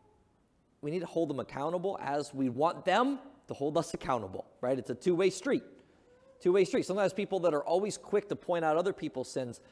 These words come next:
like, they don't like it when the, <laughs> when the, they don't like it when it happens in reverse. Like, they get real angry and defensive. But it's important to understand, and here's what we see in First Corinthians five. Man, a, a rather just odd and,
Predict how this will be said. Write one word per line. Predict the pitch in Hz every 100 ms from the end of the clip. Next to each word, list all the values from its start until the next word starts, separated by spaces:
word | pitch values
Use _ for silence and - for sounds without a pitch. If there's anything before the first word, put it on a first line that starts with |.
| _ -
like, | 127
they | 165
don't | 226
like | 208 220 220
it | 185
when | 170
the, | 165
<laughs> | 226 196 208
when | 165 160
the, | - -
they | 185
don't | 208 196
like | 208 208
it | 208
when | 185 170
it |
happens | 151 180 175 165
in | 170
reverse. | 143 123 233 180 -
Like, | 139
they | 151
get | 160
real | 156 180 156 -
angry | 160 233 165 131
and | 123
defensive. | - 160 - - - - - - - _
But | 160 165 - - - _ _ _ _ _
it's | 151 151
important | 139 170 175 165
to |
understand, | 165 170 - 147 127
and | 117
here's | 180 196 202 - - - _ _ _ _ _ _ -
what | 185
we | 185
see | - 151
in | 135
First | 180 180
Corinthians | - 165 151 156 143 135
five. | - 123 117 117 - - _ -
Man, | 160 160 135
a, | 123 113 - - _ _ _ _ _ -
a | 131
rather | 123 151 185 185 165
just | 135 147 - -
odd | - 196 165 120 104 - _ -
and, | 156 139 131